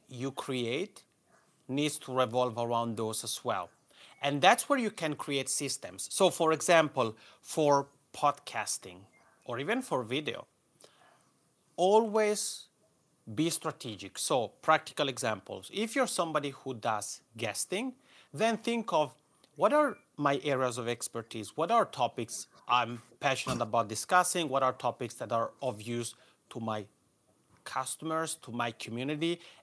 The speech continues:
and to audiences I'm trying to reach through interviews as a guest? Then what you wanna do is, all right,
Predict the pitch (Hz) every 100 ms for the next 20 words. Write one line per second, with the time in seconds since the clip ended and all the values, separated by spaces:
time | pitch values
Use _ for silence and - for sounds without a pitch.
0 | - 143 139 139 - 151 135 - 147 143
1 | 139 - 131 117 127 120 - 117 120 -
2 | 117 113 - - - 123 117 113 - 95
3 | 95 92 - 107 98 101 95 - _ _
4 | _ _ - - - 185 226 190 - 143
5 | 135 131 226 247 - 139 123 - - 147
6 | 147 107 101